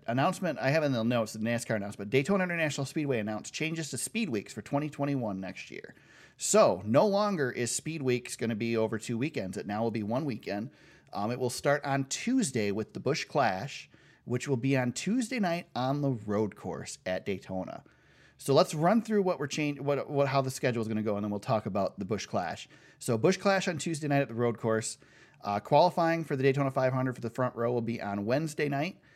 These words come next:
um, or Wednesday. Uh, the duels will be on Thursday, as they are now. Trucks on Friday, as they are now. The Xfinity Series will run a doubleheader with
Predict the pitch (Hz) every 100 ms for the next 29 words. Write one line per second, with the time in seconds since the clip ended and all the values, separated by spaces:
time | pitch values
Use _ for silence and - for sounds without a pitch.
0 | - - - 98 101 110 127 127 117 107
1 | 127 127 110 110 107 101 98 131 160 165
2 | 143 131 127 127 - 107 110 104 123 143
3 | 143 143 113 110 113 104 104 120 123 127
4 | 117 123 107 - 143 139 120 107 107 107
5 | 98 95 95 98 127 - - - 117 -
6 | - 151 170 160 - 143 139 123 123 127
7 | 120 101 120 127 127 127 117 107